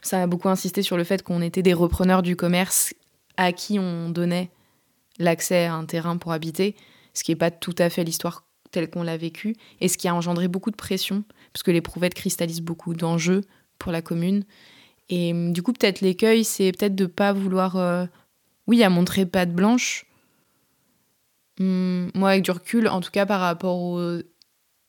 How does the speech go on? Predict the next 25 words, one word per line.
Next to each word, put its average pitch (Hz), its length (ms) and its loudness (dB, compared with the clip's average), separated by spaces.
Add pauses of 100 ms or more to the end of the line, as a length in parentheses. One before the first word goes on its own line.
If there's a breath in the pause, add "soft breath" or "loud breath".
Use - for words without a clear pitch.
aux 180 400 -2
institutions, 202 1000 -2 (1300)
plus - 180 -8
que 190 80 -8
par 170 160 -8
rapport 170 220 -10
aux 170 140 -8
habitants, 175 380 -8
je 190 100 -10
pense 196 200 -8
qu'il 180 120 -4
y 170 80 -4
aurait 170 300 -4
un 185 100 -2
peu 196 140 -4
moins 196 240 2
de 180 420 -4 (920)
chercher 202 600 2
à 175 160 2
être 170 360 -6
exemplaire. 175 360 -4
Voilà, 165 240 -2
on 180 80 4
nous 180 240 4
a 175 160 2